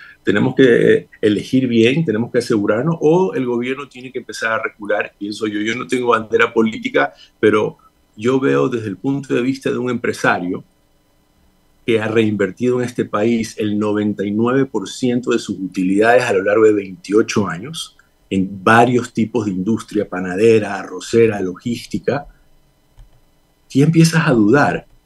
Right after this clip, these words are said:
si es que quieres seguir invirtiendo en el país?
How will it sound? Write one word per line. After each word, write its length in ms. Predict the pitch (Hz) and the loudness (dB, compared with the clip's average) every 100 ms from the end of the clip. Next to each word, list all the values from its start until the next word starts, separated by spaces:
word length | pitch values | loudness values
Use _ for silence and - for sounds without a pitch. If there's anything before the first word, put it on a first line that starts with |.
| _ _ _ _ _ | _ _ _ _ _
si 180 | - 107 | -6 -2
es 60 | |
que 120 | - - | -2 -2
quieres 300 | 120 123 135 | 0 0 0
seguir 260 | 107 117 | -2 2
invirtiendo 440 | 120 101 90 110 113 | 2 0 0 2 2
en 60 | |
el 100 | 101 | 0
país? 540 | 82 80 82 - - | -4 -8 -8 -10 -14